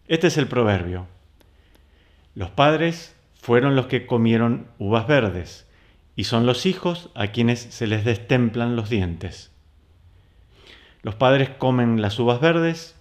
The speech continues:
pero los hijos sufren por eso. La implicancia parece ser que los hijos y los nietos y los descendientes de aquellos que han hecho cosas malvadas son castigados por la maldad de sus antepasados.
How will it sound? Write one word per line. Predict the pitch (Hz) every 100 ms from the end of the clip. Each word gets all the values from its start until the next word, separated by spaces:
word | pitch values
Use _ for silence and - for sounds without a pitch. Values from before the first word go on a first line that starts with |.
| _
pero | 104 107
los | 101 -
hijos | 120 - 131 131 -
sufren | - 120 107 110 104
por | 107
eso. | 87 - 85 - - - - _ _ - - _ _ _ _ _ _ _ -
La | 156
implicancia | 165 170 202 196 190 147
parece | 131 143 139
ser | 151 165 165
que | 123
los | 107 101
hijos | 175 170 139 131 -
y |
los | 104 98
nietos | 120 147 147 135 131 127
y | 123
los | 98 87
descendientes | 95 101 95 143 151 139 107
de | 101
aquellos | 98 170 170
que | -
han | 123
hecho | 135 131 117
cosas | - 123 123 110
malvadas | 147 151 139 127 135 - - - - - - -
son | - 151
castigados | 151 147 147 135 131 131
por | 123 107
la | 107
maldad | 104 107 117 120
de | - 127
sus | 101 110 104
antepasados. | 110 120 120 104 92 90 85 85 -